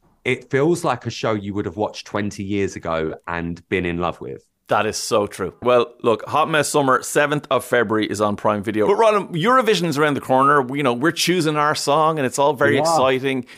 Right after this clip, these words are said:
Speaker 2: You've Ollie from years and years performing.
Speaker 1: We have.
Speaker 2: How, how are U K feeling about this? You've,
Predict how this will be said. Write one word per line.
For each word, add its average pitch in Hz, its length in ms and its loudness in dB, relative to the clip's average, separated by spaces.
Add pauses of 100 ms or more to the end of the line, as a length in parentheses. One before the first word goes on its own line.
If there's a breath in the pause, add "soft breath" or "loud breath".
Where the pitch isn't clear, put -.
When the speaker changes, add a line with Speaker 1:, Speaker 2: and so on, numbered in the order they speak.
Speaker 2:
You've 202 260 -4
Ollie 180 460 0
from 156 220 -4
years 147 320 0
and 135 120 -2
years 131 440 0
performing. 147 560 -6
Speaker 1:
We 160 60 -4
have. 85 180 -6
Speaker 2:
How, 196 280 0
how 226 200 0
are 262 80 0
U 233 180 -6
K 208 220 0
feeling 214 360 -6
about 113 220 0
this? 110 180 -6
You've, 156 220 -6